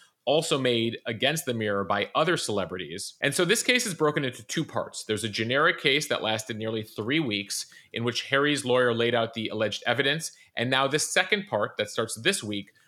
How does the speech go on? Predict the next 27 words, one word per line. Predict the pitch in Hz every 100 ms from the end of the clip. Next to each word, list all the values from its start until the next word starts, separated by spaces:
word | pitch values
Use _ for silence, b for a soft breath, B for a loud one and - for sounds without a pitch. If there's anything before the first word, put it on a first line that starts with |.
| _
with | 139 156 -
the | 151
four | - - 139 127 127 -
claimants | - 139 117 104 104
testifying | - 139 - 123 117 113 110 -
about | 113 123 135
specific | - 135 135 127 -
acts | 107 101 - - b b -
targeting | - 147 131 110 87
them. | 85 78 - _ b b
Harry, | 147 170 196 120
by | 135 131
the |
way, | 127 123
is | 113
not | 131 131
the | 120
first | 127 123 -
person | 123 113 117
in | 101
his | 98
family | - 120 113 110
to |
go | 104 98
after | - 120 -
the | 113
Mirror. | 104 104 95 113